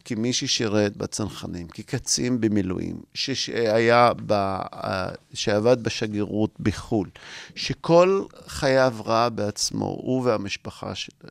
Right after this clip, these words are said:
שלו, אה, שליחים של המדינה, אוקיי? עדיין יכל למצוא במגילת העצמאות את האיזון הזה, שהוא חיפש כדי להרגיש מה שנקרא אזרח על מלא,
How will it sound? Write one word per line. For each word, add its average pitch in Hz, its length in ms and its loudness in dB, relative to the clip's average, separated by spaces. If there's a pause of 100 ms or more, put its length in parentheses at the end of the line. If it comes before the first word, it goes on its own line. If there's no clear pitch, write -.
(160)
שלו, 101 380 -8 (520)
אה, - 100 -8
שליחים 190 640 2
של - 220 -4
המדינה, 98 400 -6 (420)
אוקיי? 98 340 -4 (560)
עדיין 220 460 10
יכל 180 280 2
למצוא 165 580 2
במגילת 120 720 -2
העצמאות 160 1080 2
את - 140 -2
האיזון 123 640 0
הזה, 123 600 4 (360)
שהוא 131 300 -2
חיפש 175 540 2
כדי 120 340 0
להרגיש 117 720 0
מה - 180 -14
שנקרא 123 640 -6 (160)
אזרח 110 540 0
על 107 160 -2
מלא, 87 300 -4